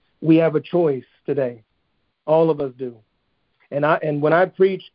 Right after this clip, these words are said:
I'm preaching from experience. I'm not preaching to you something that I don't know and haven't experienced in my life. I've experienced it firsthand. When, when, uh, I had,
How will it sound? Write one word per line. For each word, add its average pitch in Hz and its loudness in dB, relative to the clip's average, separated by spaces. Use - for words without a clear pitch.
I'm 165 -6
preaching 175 -2
from 160 -2
experience. 147 -4
I'm 143 -8
not 170 -6
preaching 170 -2
to 170 -2
you 165 -8
something 170 -2
that 151 2
I 151 0
don't 156 -2
know 151 -4
and 143 -8
haven't 156 -2
experienced 147 -4
in 147 2
my 139 2
life. 123 -2
I've 151 2
experienced 160 0
it 156 -8
firsthand. 160 -4
When, 139 -6
when, 139 0
uh, 147 -2
I 156 4
had, 156 2